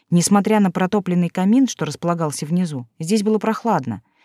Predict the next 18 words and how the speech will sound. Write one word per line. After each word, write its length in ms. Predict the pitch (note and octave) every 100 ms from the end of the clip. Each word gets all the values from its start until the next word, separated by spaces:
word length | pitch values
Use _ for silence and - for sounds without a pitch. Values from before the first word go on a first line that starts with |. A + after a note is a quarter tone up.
| _ _ -
Точно 320 | C#4+ G#3 F3+
помнила, 360 | A#3+ A#3+ F#3 D#3+
что, 160 | F3
засыпая 480 | D#3+ D3+ - A#3+ G3+
накануне, 460 | E3+ - F#3+ C#4 G#3
я 140 | D#3
плотно 320 | - C4 -
куталась 380 | F#3 A3+ A3 F#3+
в 100 | -
пару 240 | - A#3 F#3+
тёплых 320 | G#3+ G#3 -
одеял. 420 | G#3 G#3+ C3+ A#2 _ _ _ _ _ _
Сейчас 500 | - C#3 - F#3+ B3
же 160 | D#3+ A2
холода 400 | - D#3+ E3+ E3+
не 140 | F3+
чувствовалось 540 | G#3 F#3+ F3+ F#3 F#3+
совсем, 520 | - G#3+ - A3 C3